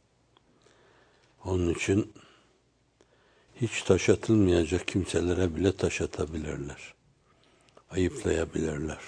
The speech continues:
Bu taş atanların karakterini gösterir, aksettirir. Önemli olan insan kendi içinde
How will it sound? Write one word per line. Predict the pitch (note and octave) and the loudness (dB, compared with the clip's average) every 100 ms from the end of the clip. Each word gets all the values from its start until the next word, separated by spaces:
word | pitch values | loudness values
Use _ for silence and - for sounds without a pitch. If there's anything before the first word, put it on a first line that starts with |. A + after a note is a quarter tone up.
| - - _ _ _ _ _ _ _ _ - _ _ _ _ _ _ _ | -20 -20 _ _ _ _ _ _ _ _ -20 _ _ _ _ _ _ _
Bu | G2 - | -6 0
taş | F2+ - | 0 2
atanların | F#2 - F2+ E2+ E2+ G#2 | 0 2 0 2 2 0
karakterini | - - E2+ D2+ - E2+ E2 D#2+ | 0 0 0 -2 -2 0 0 -2
gösterir, | D2 C2 - - - E2+ | -2 -6 -6 -6 -4 -4
aksettirir. | D#2+ - - - - - - - - _ _ _ _ _ _ _ _ _ _ _ _ _ _ - _ | -6 -6 -8 -8 -12 -14 -14 -14 -20 _ _ _ _ _ _ _ _ _ _ _ _ _ _ -20 _
Önemli | - G2 G2+ G#2 G#2+ | 0 4 6 8 8
olan | F#2+ F#2+ A2 | 8 6 4
insan | F#2 F#2 - G#2 | 2 0 2 2
kendi | G2 G2+ F2 F#2+ | 2 2 2 4
içinde | G2+ - F#2+ E2 F#2+ | 2 0 -2 0 0